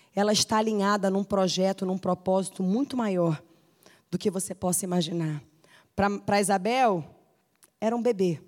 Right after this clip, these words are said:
Pra Maria, era um filho.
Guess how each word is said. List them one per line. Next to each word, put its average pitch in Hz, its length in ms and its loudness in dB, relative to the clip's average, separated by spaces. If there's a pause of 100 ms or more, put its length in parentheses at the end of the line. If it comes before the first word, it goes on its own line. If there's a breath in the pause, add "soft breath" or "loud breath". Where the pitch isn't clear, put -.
(1120 loud breath)
Pra 180 140 0
Maria, 190 580 -2 (1040)
era 247 140 -4
um 294 60 -6
filho. 175 420 -6